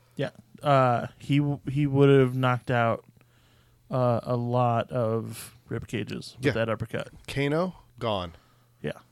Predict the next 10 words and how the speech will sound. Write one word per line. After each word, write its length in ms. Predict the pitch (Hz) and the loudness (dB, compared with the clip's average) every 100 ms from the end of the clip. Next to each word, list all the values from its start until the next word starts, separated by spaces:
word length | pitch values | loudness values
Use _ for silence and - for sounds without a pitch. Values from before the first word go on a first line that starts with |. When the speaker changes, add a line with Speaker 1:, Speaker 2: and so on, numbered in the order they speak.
| _ _ _ - | _ _ _ -6
Speaker 2:
Raiden, 460 | 120 139 151 220 202 _ _ - | 0 0 -2 -6 -10 _ _ -8
gone. 460 | 120 101 92 87 - | -4 -2 -4 -10 -10
Speaker 1:
Mm-hmm. 220 | 135 131 123 | -8 -6 -4
Speaker 2:
Goro, 560 | 123 135 139 139 139 - | -2 0 0 -2 -4 -12
he 140 | - 117 | -6 -4
would 140 | 110 | -2
have 100 | 98 | -4
made 180 | 95 90 | -8 -10
it 100 | 90 | -12
through. 240 | - 76 | -16 -18